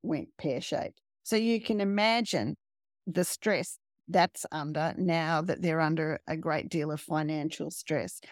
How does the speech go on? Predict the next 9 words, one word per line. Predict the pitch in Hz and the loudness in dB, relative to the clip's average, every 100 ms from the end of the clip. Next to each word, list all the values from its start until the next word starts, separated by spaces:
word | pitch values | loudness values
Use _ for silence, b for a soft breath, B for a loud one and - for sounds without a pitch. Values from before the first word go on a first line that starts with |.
| B - | B 2
When | 233 269 | 6 8
I | 277 240 | 10 8
write | 220 220 - _ - | 10 10 10 _ 0
my | 202 190 185 | 6 6 6
books, | 214 190 - | 2 0 4
I'm | 202 202 | 6 6
always | 202 220 208 185 185 | 6 6 6 6 2
looking | 185 180 202 185 | -4 -6 0 2
at | - 160 | 4 4